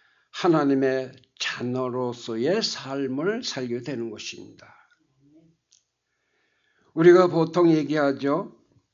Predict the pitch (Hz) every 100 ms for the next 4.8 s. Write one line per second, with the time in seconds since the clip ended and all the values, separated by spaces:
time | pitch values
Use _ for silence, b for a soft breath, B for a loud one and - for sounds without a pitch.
0 | _ - 110 113 - 165 160 156 139 139
1 | 139 143 143 135 127 127 127 120 120 120
2 | 117 117 110 - 151 156 156 160 165 180
3 | 208 202 185 226 202 165 151 143 156 151
4 | 139 123 113 127 120 120 120 90